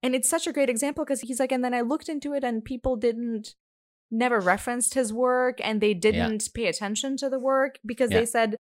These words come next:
Speaker 1: he hadn't found anything about the rat." And he said, "I looked into subsequent history, the next experiment w-, w-, and the one after that never referred to Mister Young. They never used any of his criteria for, of putting the corridor on sand or being very careful.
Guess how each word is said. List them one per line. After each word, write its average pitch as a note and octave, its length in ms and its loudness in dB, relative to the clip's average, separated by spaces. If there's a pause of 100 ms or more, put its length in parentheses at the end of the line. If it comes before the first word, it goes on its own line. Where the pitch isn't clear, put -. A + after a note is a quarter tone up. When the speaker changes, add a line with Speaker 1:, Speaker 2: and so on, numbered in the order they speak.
Speaker 1:
he B3 120 -2
hadn't A#3+ 200 0
found B3 220 6
anything A3 400 0
about F#3+ 400 2
the F#3 100 -2
rat." F3+ 500 0 (840)
And B3+ 100 4
he B3+ 60 6
said, A#3+ 160 6
"I G#3 100 8
looked C#4 240 2
into C#4+ 180 0
subsequent F3+ 440 -2
history, C4+ 400 0
the A3+ 100 0
next A#3 220 0
experiment G3+ 680 0
w-, G3 160 -8
w-, G3+ 200 0
and F3+ 140 0
the F3 60 2
one E3+ 140 -2
after A#3+ 280 2
that A3 180 4
never B3 240 6
referred B3 340 4
to A#3+ 60 -2
Mister G3+ 260 0
Young. F3+ 340 -2 (320)
They G#3+ 80 8
never B3 300 8
used C4 260 0
any A#3 160 2
of A3+ 60 0
his A3 140 -2
criteria G#3 500 2
for, G3 300 0
of G3 160 0
putting G3+ 300 -2
the F3 80 -2
corridor F#3 480 0
on F3 220 0
sand F#3 340 -4
or F3+ 80 2
being F#3 300 0
very E3 200 2
careful. D4 600 -4